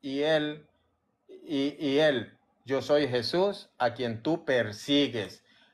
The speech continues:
Pero levántate, entra en la ciudad y allí se te dirá lo que debes hacer.'" Entonces, vemos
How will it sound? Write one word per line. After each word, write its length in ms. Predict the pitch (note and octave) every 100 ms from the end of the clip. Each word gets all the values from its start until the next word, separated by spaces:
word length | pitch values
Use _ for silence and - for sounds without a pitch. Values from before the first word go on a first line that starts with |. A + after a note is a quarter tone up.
| _ _
Pero 420 | F#3 F3 E3 C#3+ -
levántate, 1080 | C3+ C3 C3 C#3+ E3 D3+ B2 - G#2 G#2 -
entra 320 | C#3 D3+ D#3+
en 80 | D#3
la 140 | D#3
ciudad 800 | - D3 C3+ D#3 F3 G3 G3+ G#3+ _ _ _ _
y 200 | D3 C#3+
allí 1080 | C3+ A#2 G#2+ A2 A2 D#3 A#3+ C4 C#4 D4 B3 -
se 560 | - D#3 C#3+ C3+ - -
te 360 | C#3 C3+ C3+ C3 A#2
dirá 520 | B2+ A#2+ B2 E3+ A3
lo 260 | G3+ D#3 -
que 200 | A#2 A2+
debes 760 | C#3+ E3+ E3 F3 E3+ E3 - _ -
hacer.'" 760 | G#2 G2+ - A2+ G#2+ F2 - _ _ _ _ _ -
Entonces, 720 | G#2+ G#2 C#3 D3+ B2 G#2+ - _ _ _ _
vemos 800 | A2+ E3 F#3 C#3+ D3 D#3 -